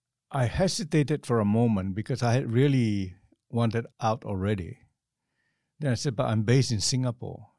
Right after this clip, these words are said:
He says, "Yeah, I, I need your, uh, sense of, uh, commitment in helping the company."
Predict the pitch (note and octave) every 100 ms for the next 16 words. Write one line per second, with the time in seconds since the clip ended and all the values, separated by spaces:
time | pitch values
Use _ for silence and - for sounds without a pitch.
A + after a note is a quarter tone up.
0 | - C3 G#2+ G#2 G#2+ A#2+ G2+ G2 G2 F#2+
1 | - G#2 G#2 A#2 C#3+ - B2+ A#2 F#2 F2+
2 | F2+ D#2+ _ _ _ _ _ _ _ -
3 | G1+ G1+ - G#2+ - - - A#2 A2+ G#2
4 | A#2+ F2+ F2 - G#2 - - - - G#2+
5 | A2 D3 - A2 F#2 F#2 - _ A#2+ G2+
6 | A2+ A#2 G#2 G#2 B2 _ _ _ _ -
7 | F#2 G#2 F2 F#2 E2+